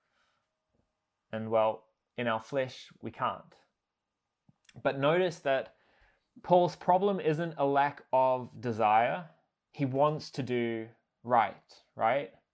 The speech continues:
And his problem isn't a lack of knowledge. He knows the law. He knows what he should do and shouldn't do. Paul's problem is a lack of power. He lacks the power to do those things that he knows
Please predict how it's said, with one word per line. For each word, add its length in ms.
And 140
his 120
problem 400
isn't 260
a 100
lack 420
of 220
knowledge. 760
He 120
knows 340
the 80
law. 360
He 160
knows 320
what 140
he 80
should 240
do 240
and 120
shouldn't 320
do. 280
Paul's 240
problem 420
is 120
a 40
lack 280
of 160
power. 500
He 140
lacks 420
the 140
power 520
to 160
do 260
those 280
things 480
that 220
he 100
knows 580